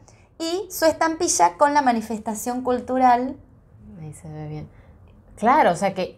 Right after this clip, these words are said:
Speaker 2: esto
Speaker 1: Africana.
Speaker 2: en realidad todo tiene un
Speaker 1: Todo tiene que ver con África.
Speaker 2: Ah, no, impresionante.
Speaker 1: Sí, quisimos hacer como... y, y eso lo fuimos repitiendo en, en, en todas las
Speaker 2: En
Speaker 1: regiones,
Speaker 2: todas.
Speaker 1: ¿no?
Speaker 2: Claro, en cada una entonces vamos a
Speaker 1: Claro.
Speaker 2: encontrar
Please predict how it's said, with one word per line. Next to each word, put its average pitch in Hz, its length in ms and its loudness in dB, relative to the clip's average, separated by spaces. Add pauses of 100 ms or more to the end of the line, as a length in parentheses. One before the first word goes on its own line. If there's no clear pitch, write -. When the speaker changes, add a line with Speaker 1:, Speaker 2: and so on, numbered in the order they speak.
(120)
Speaker 2:
esto 220 120 0
Speaker 1:
Africana. 208 320 6
Speaker 2:
en 190 80 6
realidad 208 260 4
todo 262 220 4
tiene 247 400 2
un 190 160 -4
Speaker 1:
Todo 269 300 6
tiene 269 200 -4
que 254 100 0
ver 247 180 4
con 233 180 -2
África. 175 340 -6
Speaker 2:
Ah, 233 200 -2
no, 185 260 -4
impresionante. 165 680 -12 (220)
Speaker 1:
Sí, 180 360 -10 (100)
quisimos 220 440 0
hacer 240 400 4
como... 226 400 2
y, 226 180 -4
y 254 160 2
eso 269 220 2
lo 330 80 0
fuimos 262 200 -2
repitiendo 262 760 0
en, 233 340 -2
en, 180 240 -10
en 175 220 -10
todas 208 240 4
las 240 100 -2
Speaker 2:
En 185 40 -10
Speaker 1:
regiones, 170 500 2 (100)
Speaker 2:
todas. - 20 -8
Speaker 1:
¿no? 247 260 2 (680)
Speaker 2:
Claro, 165 300 -6
en 170 120 -8
cada 196 280 8
una 220 220 2
entonces 214 320 -4
vamos 190 300 -2
a - 40 -6
Speaker 1:
Claro. 208 260 4
Speaker 2:
encontrar 196 500 4